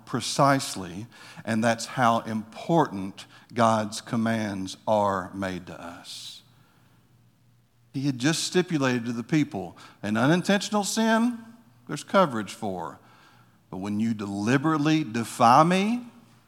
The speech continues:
whether you think it's fair, whether you think it's just, whether you think it's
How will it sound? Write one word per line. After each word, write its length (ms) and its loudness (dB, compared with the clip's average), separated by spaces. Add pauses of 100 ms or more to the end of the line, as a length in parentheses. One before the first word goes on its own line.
(1160)
whether 180 8
you 240 6
think 260 2
it's 140 -2
fair, 460 8
whether 180 4
you 140 0
think 240 2
it's 120 -2
just, 480 8
whether 160 2
you 80 0
think 220 0
it's 220 2